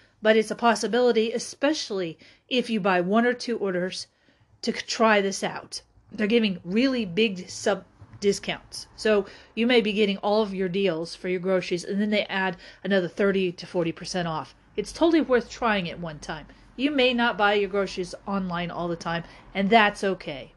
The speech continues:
But if they're willing to give you this money for a one-time try, you should probably check it out. See what's up with that. Another really great thing to do is to bring your own lunch wherever you might go. If you work at home, have the lunch ready in the fridge. If you have to go out, have the lunch ready.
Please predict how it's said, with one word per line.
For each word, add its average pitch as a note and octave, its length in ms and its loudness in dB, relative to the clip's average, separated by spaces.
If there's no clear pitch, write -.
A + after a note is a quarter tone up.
But G3 140 -2
if G#3 100 -4
they're C4+ 140 2
willing A#3 340 2
to G3 140 -10
give G3 200 -2
you F#3+ 140 -2
this F#3 240 -4
money F3+ 320 -8
for - 160 0
a F#3 60 4
one-time G#3 520 2
try, G3+ 360 0
you B3 100 -6
should A3+ 200 -6
probably F3 440 2
check E3 280 -6
it D#3+ 80 -8
out. C#3 240 -10
See G#3+ 260 -6
what's F3+ 240 0
up C#3 180 -6
with C3+ 140 -12
that. A#2+ 200 -8
Another C4+ 420 6
really A#3 600 0
great A3 380 2
thing G#3 220 -4
to G#3 100 -4
do G3+ 280 -2
is F#3 260 -4
to F#3+ 160 -6
bring G#3+ 200 0
your G#3 120 2
own G3 160 2
lunch D#3+ 360 -6
wherever F#3+ 280 2
you G3+ 140 2
might F#3 220 0
go. C#3+ 240 -6
If - 100 -12
you F#3+ 80 4
work F#3+ 200 2
at G3 80 -2
home, C#4 280 2
have G3+ 160 2
the G#3+ 60 2
lunch G3+ 280 0
ready G3 220 4
in F#3+ 80 2
the F3+ 80 -4
fridge. D3 360 -10
If F3 140 -10
you F#3 140 -2
have F3 200 -6
to - 60 -12
go F#3 180 0
out, B3 320 4
have F#3 180 -4
the F#3 80 -6
lunch F#3 260 -4
ready. E3 260 -4